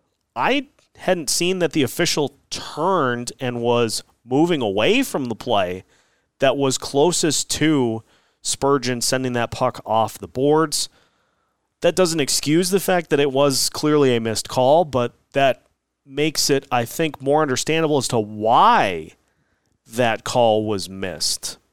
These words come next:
But regardless of if it was missed or just a, an official making kind of a ill-advised opportunity to get away from the play,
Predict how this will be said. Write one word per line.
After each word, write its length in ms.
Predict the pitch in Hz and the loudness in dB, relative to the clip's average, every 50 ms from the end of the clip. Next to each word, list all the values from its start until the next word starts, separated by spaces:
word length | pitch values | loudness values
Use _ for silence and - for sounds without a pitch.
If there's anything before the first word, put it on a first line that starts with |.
| _ _ | _ _
But 600 | - 151 143 131 127 - - - - - - - - _ _ _ _ _ _ _ _ _ _ _ _ _ _ _ _ _ _ _ _ _ _ | 2 2 2 2 0 -2 -4 -4 -4 -6 -8 -10 -14 _ _ _ _ _ _ _ _ _ _ _ _ _ _ _ _ _ _ _ _ _ _
regardless 580 | 147 151 143 156 175 190 208 190 202 175 - - | -2 0 2 4 4 4 4 4 2 2 2 2
of 140 | 151 127 139 | 2 2 2
if 180 | 135 - - | 0 0 0
it 160 | 139 135 - | -2 -2 -2
was 600 | 127 120 117 110 104 101 95 - - - - - - _ _ _ _ - | -2 -4 -4 -4 -4 -4 -4 -4 -4 -4 -4 -6 -10 _ _ _ _ -10
missed 440 | 120 139 160 180 170 - - - | -4 0 0 0 0 0 -2 -2
or 100 | 135 117 | -2 -4
just 260 | 101 110 107 - - 113 | -4 -4 -6 -4 -2 -2
a, 160 | 107 101 87 - _ _ _ _ _ _ _ - - - _ | -4 -4 -6 -10 _ _ _ _ _ _ _ -20 -20 -10 _
an 120 | 127 120 | -4 -2
official 420 | 113 - - 147 139 - 147 135 123 | -2 0 0 0 2 2 2 2 2
making 540 | 120 123 123 120 - 135 123 117 117 110 - _ _ _ _ _ _ | 2 0 0 0 0 -2 -2 -2 -6 -10 -14 _ _ _ _ _ _
kind 160 | - - 127 | -4 -2 -2
of 80 | 120 101 | -2 -2
a 100 | 101 90 - _ - _ _ _ _ _ _ _ _ _ _ - | -4 -8 -10 _ -20 _ _ _ _ _ _ _ _ _ _ 2
ill-advised 680 | 151 165 165 160 147 117 123 123 123 131 135 123 123 | 4 6 6 4 4 4 2 2 4 2 2 2 2
opportunity 640 | 127 127 - 123 - - 127 131 131 127 135 131 127 | 2 2 0 -2 -6 -4 -4 -4 -2 -2 -2 -2 -2
to 180 | - - 117 | -2 -4 -4
get 220 | 104 - 123 123 120 | -2 -2 -2 0 0
away 340 | 113 107 107 110 117 123 | 0 0 0 0 0 0
from 280 | 127 - - 139 123 113 | -2 -2 -4 -4 -6 -6
the 60 | 101 | -8
play, 680 | - - - - - 95 107 113 131 165 185 208 214 208 | -10 -12 -12 -8 -4 -2 0 0 0 0 0 -2 -4 -8